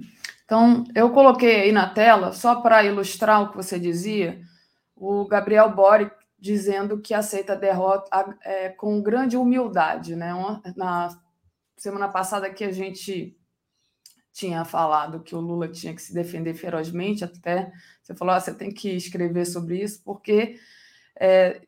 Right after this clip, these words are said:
esses advérbios de modo aí, eles, eles meio que apontam, né, o que que tá acontecendo. Só pra ilustrar aí, Breno, eu vou,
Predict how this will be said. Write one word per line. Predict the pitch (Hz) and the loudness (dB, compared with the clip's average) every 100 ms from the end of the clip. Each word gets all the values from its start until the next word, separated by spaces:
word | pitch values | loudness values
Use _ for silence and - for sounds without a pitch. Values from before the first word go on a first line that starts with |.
| _ | _
esses | - 214 214 240 226 | -4 -4 0 2 6
advérbios | 226 214 202 196 202 202 180 170 170 | 6 4 0 2 4 2 -2 -4 -2
de | 180 | -4
modo | 185 180 190 185 | 0 2 2 0
aí, | 180 | -4
eles, | 202 202 190 196 180 - - | -2 -2 -4 -8 -10 -14 -8
eles | 196 190 202 180 | -8 -6 -8 -6
meio | 190 180 202 202 | -6 -4 -4 -6
que | - 202 202 196 | -10 -8 -6 2
apontam, | 214 208 262 285 247 233 185 | 0 4 6 6 4 0 -4
né, | 190 214 233 - | -2 -4 -4 -10
o | - | -20
que | - 240 | -10 -10
que | |
tá | 240 226 | 2 2
acontecendo. | 226 233 226 233 220 180 175 | 4 -2 -2 -4 -4 -8 -8
Só | 175 226 233 | -8 -4 -2
pra | 233 220 208 190 - _ _ _ _ - | 0 0 0 -2 -8 _ _ _ _ -6
ilustrar | 214 208 208 - 269 254 | -2 -2 -4 -2 4 4
aí, | 226 277 277 226 190 | 4 0 -2 -4 -6
Breno, | 208 196 190 208 | -6 -6 -6 -6
eu | 233 220 | -4 -4
vou, | 220 247 240 233 202 170 | -2 -2 0 0 -2 -4